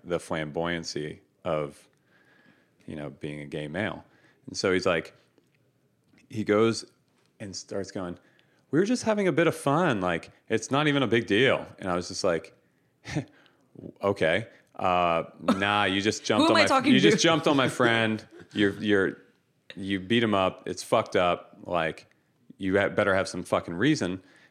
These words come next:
Speaker 1: And he's just like, he's like, "Fuck that shit," and goes straight back into being a hard ass,
Speaker 2: Here we go.
Speaker 1: throws his backpack off and is like, "You wanna fucking go?" Like, and there's, now it's gathered a crowd of, like, skaters and stuff.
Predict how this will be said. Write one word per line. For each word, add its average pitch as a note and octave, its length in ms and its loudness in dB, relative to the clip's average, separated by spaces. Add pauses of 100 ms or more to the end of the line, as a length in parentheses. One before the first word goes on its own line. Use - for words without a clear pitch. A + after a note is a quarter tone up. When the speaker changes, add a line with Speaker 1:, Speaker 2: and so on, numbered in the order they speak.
(120)
Speaker 1:
And F2+ 140 -8
he's F2+ 220 -4
just G2 180 -6
like, E2 340 0 (800)
he's - 160 -6
like, D#2+ 180 -2
"Fuck - 440 -4
that F3 220 2
shit," C3+ 460 0
and A#2 140 -4
goes A2 220 2
straight D3 340 2
back B2+ 220 2
into A2+ 120 0
being G#2+ 180 0
a F#2+ 60 0
hard F2+ 220 2
ass, E2 160 0
Speaker 2:
Here G3 100 0
we A#3+ 100 0
go. C#3 120 4
Speaker 1:
throws C3+ 180 6
his C3 140 -2
backpack F#2+ 540 0
off E2+ 280 2
and E2 100 -12
is E2+ 180 -10
like, D#2 200 -2 (480)
"You D#3 140 2
wanna E3 140 2
fucking E3 400 -4
go?" F3 260 2
Like, G#2+ 260 0
and G#2 140 -4
there's, G2+ 260 -2
now A2+ 300 2
it's - 180 -2
gathered F#2+ 400 2
a E2 40 0
crowd E2 520 0
of, E2 160 -8
like, D#2 160 -2
skaters E2 440 -4
and D#2 80 -10
stuff. D#2 260 -6